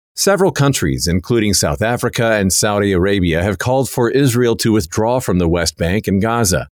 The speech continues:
with the I C J being asked to review Israel's occupation, settlement, and annexation to include its adoption of related discriminatory legislation and measures. Meanwhile, Israel's Knesset decided to oppose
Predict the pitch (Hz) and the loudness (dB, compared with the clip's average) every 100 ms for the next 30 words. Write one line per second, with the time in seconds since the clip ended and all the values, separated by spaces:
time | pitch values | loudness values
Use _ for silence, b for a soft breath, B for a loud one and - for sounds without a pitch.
0 | _ - 73 80 80 87 98 82 117 123 | _ -14 -6 -2 -2 0 0 0 0 0
1 | 107 117 107 101 104 117 - 123 110 92 | 0 0 0 -2 -2 -2 -2 0 0 2
2 | 120 147 120 104 110 110 110 - 80 85 | 2 2 2 2 2 2 0 -4 -6 -4
3 | 87 - 127 127 139 127 - 113 101 104 | -2 0 0 0 2 2 2 0 0 0
4 | 101 82 90 104 139 120 - 104 101 - | 0 0 0 0 0 0 0 0 0 -2
5 | - - - 113 101 90 117 117 113 - | -6 -12 -4 0 0 0 0 2 2 0
6 | 185 - 131 120 147 - 147 104 90 92 | -2 -2 -2 -2 -2 0 0 2 0 2
7 | 110 131 92 87 - 127 113 - 110 104 | 2 2 0 -2 0 0 0 0 0 2
8 | 92 82 92 - 113 113 - 104 95 87 | 0 0 0 0 0 0 0 2 2 2
9 | 80 - 57 - - _ _ - 151 143 | 0 -2 -4 -6 -10 _ _ -2 2 2
10 | 82 64 65 120 120 113 113 104 - - | 0 -4 -2 -2 0 0 0 0 -2 -2
11 | 104 131 - - - 87 - 110 110 95 | 0 0 -2 -4 -6 -4 0 0 0 0
12 | 113 110 95 - 143 151 | 0 0 0 -2 0 2